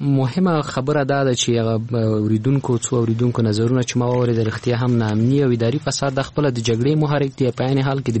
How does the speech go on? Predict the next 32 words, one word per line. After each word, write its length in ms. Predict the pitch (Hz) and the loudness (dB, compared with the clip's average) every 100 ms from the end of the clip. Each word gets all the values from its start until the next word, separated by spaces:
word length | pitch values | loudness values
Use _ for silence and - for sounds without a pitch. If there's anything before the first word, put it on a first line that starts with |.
| 107 | -2
بې 40 | |
ثباتۍ 440 | 104 110 110 131 | -2 -2 0 0
محرک 440 | 120 104 101 98 101 | 0 0 -2 -4 -4
ده. 120 | 135 - - - - - - - - | -6 -6 -18 -18 -16 -14 -14 -14 -4
اداري 300 | 131 135 160 | 0 2 0
فساد، 360 | 202 156 - 156 156 - 135 | 0 -2 0 -2 -4 -6 -2
اه، 200 | 127 123 - | 0 0 0
تر 80 | 120 | -2
ټولو 340 | 120 156 147 | 2 2 2
زیات 500 | 110 98 143 139 131 | 0 0 0 0 0
مستقیم 480 | 120 - 117 - 135 | -2 -2 -4 -2 -2
تړاو 360 | 120 110 120 | 0 0 0
لري 220 | 117 110 107 | 2 2 0
له 140 | 107 | 0
جګړې، 420 | 101 104 104 117 | 0 0 0 2
ناامنۍ 380 | 110 104 104 113 | 2 0 0 0
او 60 | 110 | 0
بې 120 | 104 | -2
ثباتۍ 460 | - 104 98 107 | -4 -4 -4 -2
سره. 300 | 107 - 98 | -2 -2 -2
اه، 500 | 98 101 107 101 104 | -2 -2 -2 0 0
م، 240 | 107 113 107 | 0 0 -2
که 240 | 107 - | -4 -2
موږ 300 | 110 123 117 113 | 0 2 0 -2
په 60 | 117 | 0
دې 120 | 110 | -2
تېره 220 | 110 127 | 0 0
یو 100 | 120 | 2
نیمه 220 | 117 131 120 | 2 0 0
لسیزه 360 | 113 131 123 | 0 0 -2
کې 140 | 117 127 | 0 -2
وګورو، 420 | 135 131 117 | 0 2 2